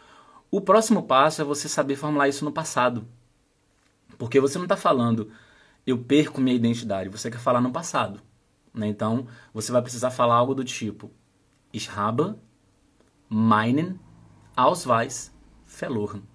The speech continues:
Eu perdi minha identidade. A próxima frase que você precisa falar é a seguinte, "O que eu tenho que fazer pra solicitar uma nova?" E em alemão é muito importante que você saiba falar isso também pra fa-, pra fazer esse requerimento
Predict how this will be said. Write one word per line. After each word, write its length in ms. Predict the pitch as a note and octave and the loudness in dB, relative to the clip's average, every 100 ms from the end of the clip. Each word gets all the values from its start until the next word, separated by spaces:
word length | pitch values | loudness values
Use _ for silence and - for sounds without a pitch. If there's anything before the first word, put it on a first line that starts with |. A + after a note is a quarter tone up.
| _ _ _ - | _ _ _ -10
Eu 80 | |
perdi 380 | A#2+ B2 G#2+ A2+ | -6 -6 -4 -2
minha 100 | B2+ | -2
identidade. 560 | A2+ A2+ - G#2+ - - - - - - | -2 -4 -8 -12 -14 -20 -20 -20 -20 -2
A 80 | D3 | 2
próxima 320 | E3 G3 A#3 | 4 4 4
frase 300 | - D3 C#3 | 4 4 4
que 80 | C3+ | -2
você 180 | A#2+ A#2+ | -6 -6
precisa 360 | A#2+ - A#2 | -8 -8 -6
falar 520 | - G#2+ G#2+ C#3+ C#3 - _ _ _ | 0 2 4 4 2 -12 _ _ _
é 60 | B2 | -2
a 60 | |
seguinte, 580 | B2 D3+ B2 G2+ - - _ _ _ _ _ | -2 -2 -4 -4 -6 -18 _ _ _ _ _
"O 100 | D3 | 0
que 120 | D3 | 6
eu 80 | A3+ | 6
tenho 260 | A3+ C3+ B2+ | 6 0 0
que 60 | |
fazer 520 | - C3 G#2 C#3 D3+ - - _ _ _ - | 0 0 2 0 -2 -6 -20 _ _ _ -2
pra 120 | C#3 | -2
solicitar 480 | C3 C#3 - A#2+ A#2+ | 0 -4 -4 0 2
uma 140 | A#2+ | 2
nova?" 400 | G#2 F#2+ F#2 F2+ - - - _ _ _ - _ | 0 -4 -8 -14 -20 -20 -20 _ _ _ -20 _
E 100 | C#3 | 2
em 60 | D#3+ | 4
alemão 360 | F3 F3 D3 | 4 4 2
é 40 | D3+ | 2
muito 160 | D#3+ | 0
importante 360 | D#3+ E3+ D3+ C#3+ | -4 -6 -4 -6
que 60 | C#3+ | -6
você 200 | C3+ C#3+ | -8 -6
saiba 320 | - D3+ B2 | -2 -2 -2
falar 240 | B2+ C3 | 0 0
isso 160 | B2 A#2+ | 0 -4
também 260 | E3+ C3 | -4 -2
pra 140 | C#3 D3+ | -4 -8
fa-, 220 | - C#3 - - | -10 -16 -14 -6
pra 120 | C#3 | -4
fazer 280 | B2 A#2 B2 | -2 -4 -4
esse 180 | A#2+ B2 | -6 -8
requerimento 640 | B2+ C3 C#3 A#2+ A#2+ | -6 -4 -2 0 -2